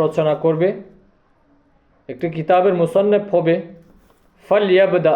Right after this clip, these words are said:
সে যেন শুরু করে, বিহাদিসিল আ'মাল বিন নিয়াত,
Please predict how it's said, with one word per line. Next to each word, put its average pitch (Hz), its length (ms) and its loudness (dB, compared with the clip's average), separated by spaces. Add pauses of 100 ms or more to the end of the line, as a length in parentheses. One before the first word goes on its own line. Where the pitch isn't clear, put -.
(300)
সে 170 160 0
যেন 165 240 0
শুরু 170 260 0
করে, 165 260 2 (580)
বিহাদিসিল 151 1040 0
আ'মাল 135 500 0
বিন 120 200 -4
নিয়াত, 113 500 -2